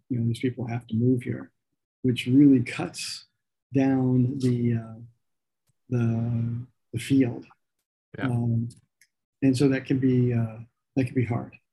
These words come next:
Speaker 1: That can be
Speaker 2: Yeah.
Speaker 1: tricky.
Speaker 2: You mentioned when Maryland reached out to you, which ultimately is the reason why you're now sitting in Baltimore.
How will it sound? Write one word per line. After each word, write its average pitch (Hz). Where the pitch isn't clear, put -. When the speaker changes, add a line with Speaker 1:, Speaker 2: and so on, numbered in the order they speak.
Speaker 1:
That 120
can 127
be 123
Speaker 2:
Yeah. 117
Speaker 1:
tricky. 135
Speaker 2:
You 151
mentioned 170
when 143
Maryland 143
reached 135
out 135
to 131
you, 127
which 127
ultimately 127
is 117
the 117
reason 120
why 117
you're 113
now 117
sitting 113
in 110
Baltimore. 113